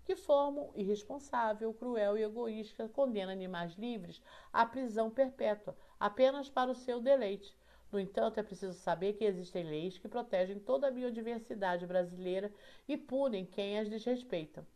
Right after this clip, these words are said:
A Lei de Crimes Ambientais, criada em fevereiro de mil novecentos e noventa e oito, considera os animais, seus ninhos, abrigos e criadores naturais propriedade do Estado, sendo, portanto, a compra, venda, criação ou qualquer outro negócio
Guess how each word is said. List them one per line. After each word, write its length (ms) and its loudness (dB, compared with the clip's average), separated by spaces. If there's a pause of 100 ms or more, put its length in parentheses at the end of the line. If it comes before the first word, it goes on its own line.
(320)
A 120 8
Lei 160 10
de 120 -4
Crimes 360 -2
Ambientais, 720 0
criada 360 0
em 60 -12
fevereiro 580 0
de 120 -10
mil 100 -6
novecentos 480 -6
e 20 -14
noventa 380 -10
e 40 -4
oito, 340 -6 (280)
considera 480 4
os 120 -2
animais, 520 -2
seus 520 0
ninhos, 500 -6 (240)
abrigos 560 -2
e 40 -6
criadores 640 -2
naturais 640 -2 (200)
propriedade 600 2
do 100 -4
Estado, 540 2 (260)
sendo, 280 0
portanto, 680 -2 (120)
a 100 -2
compra, 640 0
venda, 420 -2
criação 600 0
ou 100 4
qualquer 460 6
outro 200 4
negócio 640 -2